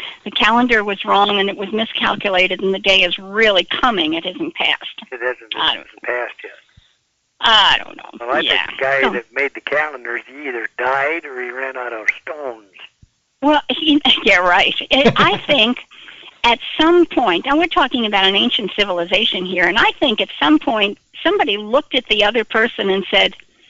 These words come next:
Speaker 1: "Do you think we've done enough?" And the other person said, "We'll never get to see this year, you bet." And then they went off and went fishing.
Speaker 3: <laughs>
Speaker 2: Well, and didn't they used to have human sacrifices?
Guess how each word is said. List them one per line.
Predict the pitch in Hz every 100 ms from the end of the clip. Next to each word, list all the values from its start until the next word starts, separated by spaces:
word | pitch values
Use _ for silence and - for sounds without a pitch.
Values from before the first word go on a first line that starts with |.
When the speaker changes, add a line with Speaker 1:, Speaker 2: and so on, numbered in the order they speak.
| _ _ _ -
Speaker 1:
"Do | -
you | 554
think | 494 440
we've | 330 294
done | 294 277
enough?" | 254 240 247 - - _ _ _ - 233
And | 240
the | 233
other | 254
person | 254 262 233 226 214
said, | 226 208 208 - _ - - -
"We'll | 277
never | 262 277 262
get | 262 -
to |
see | - 254
this | 233 262 -
year, | 190 190
you | 202 277
bet." | 220 - 208 - -
And | 226 240
then | 254
they | 247
went | 247 226
off | 220 -
and | 214 208
went | 202 -
fishing. | - 196 - - - _ -
Speaker 3:
<laughs> | - 143 139 - 208 127
Speaker 2:
Well, | 131 127 131 127 - -
and | 131
didn't | 147 190 196
they | 180
used | 180 175
to | 170
have | 170
human | 131 160 156 131
sacrifices? | 151 156 156 151 165 165